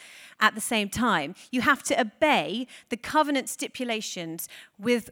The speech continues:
one or the other. It was impossible in these times to have allegiance to, to more than one master. And so this is what Jesus is speaking to us about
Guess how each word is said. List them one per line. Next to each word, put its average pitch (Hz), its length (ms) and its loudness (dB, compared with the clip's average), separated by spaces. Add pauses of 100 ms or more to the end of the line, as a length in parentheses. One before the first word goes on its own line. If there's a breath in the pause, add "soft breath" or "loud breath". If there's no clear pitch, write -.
one 190 520 0 (140)
or 226 160 0
the 233 240 -6
other. 196 380 0 (440 soft breath)
It 262 100 -2
was 262 120 -2
impossible 262 640 -2
in 220 80 -6
these 226 180 -6
times 190 460 -6 (240 loud breath)
to 240 240 -4
have 220 200 -2
allegiance 247 600 -4
to, 220 160 -10
to - 200 -10
more 226 220 -4
than 220 160 0
one 185 320 -4 (320 loud breath)
master. 247 720 4 (320 loud breath)
And 233 120 -6
so 269 140 -4
this 254 400 -2
is 330 140 -6
what 320 180 -6
Jesus 214 440 -4
is 214 120 -8
speaking - 600 -2
to - 200 -6
us 160 260 -4 (280 loud breath)
about 175 500 -4